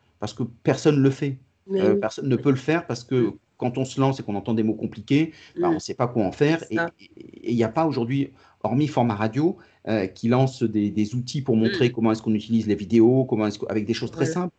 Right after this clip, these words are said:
Speaker 2: Voilà.
Speaker 1: Euh, mon-, monter une chaîne YouTube pour un formateur, ça peut avoir du sens, ça se
Speaker 2: Exactement.
Speaker 1: monétise, euh, sauf que, bah, je vois bien un peu de loin à quoi ça correspond,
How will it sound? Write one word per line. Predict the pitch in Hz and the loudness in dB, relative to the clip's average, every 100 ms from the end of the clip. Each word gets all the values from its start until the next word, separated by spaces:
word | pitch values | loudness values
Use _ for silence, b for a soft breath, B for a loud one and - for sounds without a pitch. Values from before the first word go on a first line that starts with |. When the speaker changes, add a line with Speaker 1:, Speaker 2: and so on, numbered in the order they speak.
| _ b 170 | _ b -10
Speaker 2:
Voilà. | 156 107 | -2 -2
Speaker 1:
Euh, | 104 | 0
mon-, | 127 135 | 0 0
monter | 131 131 143 | 2 2 2
une | |
chaîne | 139 120 | 2 2
YouTube | 110 113 185 190 - | 4 2 0 -4 -4
pour | 110 113 | -4 -2
un | |
formateur, | 113 104 104 185 180 | 0 -2 -2 -4 -6
ça | - | -6
peut | - 120 | 0 2
avoir | 113 107 - | 2 -2 -8
du | 101 | -10
sens, | - 175 233 - b b | -4 -4 -4 -12 b b
ça | 120 | -4
se | - | 0
Speaker 2:
Exactement. | 123 | 2
Speaker 1:
monétise, | 120 120 160 220 - - _ _ _ | 4 2 -2 -4 -6 -12 _ _ _
euh, | 107 107 | -2 -2
sauf | - 160 - | 0 0 0
que, | - 143 | 2 2
bah, | 120 - 82 71 | 2 -6 -10 -12
je | 87 - | -14 -4
vois | 135 | 0
bien | 127 139 | 2 2
un | 135 | 2
peu | 143 | 0
de | |
loin | 120 127 | 2 2
à | 123 | 2
quoi | 120 | 0
ça | 104 | -2
correspond, | - 104 104 - 175 220 | -2 -2 -2 0 0 0